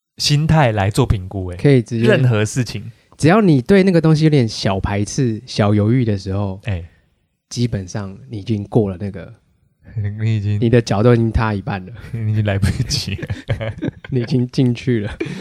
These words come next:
Speaker 1: <laughs> 你还在犹豫要不要打那个点，
Speaker 2: 哎。
Speaker 1: 六点，你还在犹豫要用哪一种用法。
Speaker 2: 嗯。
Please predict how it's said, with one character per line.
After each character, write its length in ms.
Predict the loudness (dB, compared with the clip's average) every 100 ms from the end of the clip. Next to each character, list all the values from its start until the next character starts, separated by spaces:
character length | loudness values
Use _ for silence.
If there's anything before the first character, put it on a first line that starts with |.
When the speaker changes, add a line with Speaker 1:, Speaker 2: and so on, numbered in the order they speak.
| -10 -10 -12 -14
Speaker 1:
<laughs> 680 | -18 -20 -18 -16 -16 -6
你 120 | 0 2
还 120 | 4
在 100 | 4
犹 320 | 4 4 4
豫 60 | 2
要 100 | 2
不 80 |
要 60 | 2
打 220 | 0 -6 -4
那 60 |
个 80 | -6
点， 280 | -6 -10 -10 -20 _ _
Speaker 2:
哎。 140 | 2 2
Speaker 1:
六 220 | 2 0
点， 240 | -2 -4 -2
你 100 | -2
还 80 |
在 240 | 0 0 0
犹 220 | 2 2
豫 100 | 4
要 100 | 2
用 140 | 2 0
哪 140 | -2
一 40 | -4
种 140 | 0
用 220 | 0 0
法。 280 | -4 -12 -8 4
Speaker 2:
嗯。 280 | 6 6